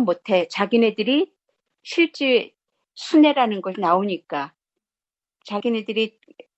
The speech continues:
마지막에는 손 봐준 건 자기들이니까. 그거를 변희재가 들고 나오더라고. "그들은 나를 함부로 못한다." 이렇게.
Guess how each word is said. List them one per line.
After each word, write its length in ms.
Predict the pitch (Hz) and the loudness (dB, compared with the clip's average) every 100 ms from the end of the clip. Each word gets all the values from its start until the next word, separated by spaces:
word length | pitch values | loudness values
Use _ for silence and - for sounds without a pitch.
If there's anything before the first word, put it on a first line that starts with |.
| _ | _
마지막에는 760 | - 214 226 214 196 196 202 208 | -6 -4 -2 -4 -4 -6 -6 -6
손 220 | - 277 | -2 0
봐준 320 | 277 247 220 | 2 -2 -4
건 140 | 196 196 | -4 -4
자기들이니까. 880 | 175 175 170 170 160 147 - 151 - _ - - - - _ _ | -6 -4 -2 0 2 0 -2 -4 -4 _ -20 -20 -20 -20 _ _
그거를 560 | - - 240 240 247 240 - | -16 4 6 6 4 2 -2
변희재가 840 | 202 208 214 185 - 185 185 - | 4 4 4 0 2 4 2 0
들고 260 | - 190 202 | -10 -6 -4
나오더라고. 800 | 180 160 165 190 165 151 165 175 _ _ _ _ _ _ _ _ _ | -4 -4 -6 -8 -10 -10 -14 -14 _ _ _ _ _ _ _ _ _
"그들은 320 | - 202 220 | -10 -6 -4
나를 200 | 214 208 | -2 -2
함부로 340 | 233 254 247 240 | -2 -2 -2 -4
못한다." 640 | 185 - 196 180 185 185 - | -4 -8 -8 -6 -6 -8 -8
이렇게. 420 | 175 170 - | -8 -8 -12